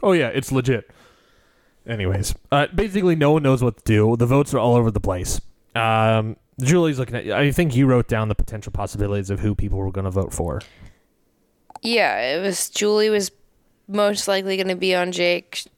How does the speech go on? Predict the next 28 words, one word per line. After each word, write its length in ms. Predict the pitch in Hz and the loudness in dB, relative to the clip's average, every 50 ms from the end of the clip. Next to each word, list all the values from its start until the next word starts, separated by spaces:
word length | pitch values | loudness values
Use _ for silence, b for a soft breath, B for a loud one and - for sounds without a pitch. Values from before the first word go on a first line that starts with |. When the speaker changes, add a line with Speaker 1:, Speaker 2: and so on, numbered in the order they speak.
| _ _ _ | _ _ _
Speaker 2:
possibly 440 | - 180 180 180 - - - 185 185 | -2 -2 0 -2 -2 -4 -4 -4 -2
gonna 140 | 185 185 | -2 -2
be 100 | 180 180 | -2 -2
Katurah. 540 | 180 185 - - 185 170 170 175 170 175 170 B B B B B B B B _ | -4 -4 -2 -2 0 0 2 2 0 0 -2 B B B B B B B B _
Dee 220 | - 208 208 208 208 | -2 0 0 2 2
was 140 | 202 202 180 | 0 0 2
voting 260 | 190 196 196 190 196 | 0 0 0 0 -4
for 140 | - - 190 | -8 -10 -12
Katurah. 540 | 196 185 - 202 185 175 170 170 165 170 | -10 -8 -4 -2 -2 0 0 -2 -2 -4
Katurah 460 | - - 180 - 196 185 180 180 180 185 | -6 -8 -6 -2 -2 0 0 0 0 -2
was 120 | 185 175 | -2 -2
voting 280 | - 185 190 185 185 190 | -2 -2 -2 -2 -4 -4
for 140 | - 196 | -6 -8
Dee. 380 | 185 185 - 196 196 185 175 165 | -6 -4 -4 -2 -2 -2 -2 -2
Jake 300 | 175 - 185 185 190 - | -2 -2 0 -2 0 -2
was 120 | 190 185 | -4 -4
voting 300 | 175 170 175 175 175 180 | -2 -2 -2 -2 -2 -4
for 160 | 175 - 180 180 | -4 -4 -6 -4
Dee. 260 | 180 180 180 180 175 | -2 -2 0 0 2
Austin 420 | 165 170 175 170 - - 190 190 | 2 0 0 0 -2 -4 -4 -4
was 160 | 185 185 180 | -4 -4 -4
voting 320 | 180 180 185 180 180 180 180 | -2 0 0 0 -2 -4 -8
for 340 | - - 175 175 175 170 B B B B B B B B B B B B B B - - - | -4 -2 0 0 0 -2 B B B B B B B B B B B B B B -14 -6 -2
probably 400 | 196 196 202 202 202 202 208 208 | 0 2 2 0 0 0 -2 -2
Julie 380 | 180 190 196 190 190 190 196 | 0 0 0 2 2 2 2
or 200 | 156 - 180 175 | 2 0 0 -2
Katurah. 600 | - 180 - - 185 180 170 160 160 165 160 190 - _ - | -2 -6 -6 -4 -2 0 0 0 -2 -2 -4 -6 -8 _ -6
Speaker 1:
Mm-hmm. 260 | 113 104 98 101 101 | -4 -4 -2 -4 -4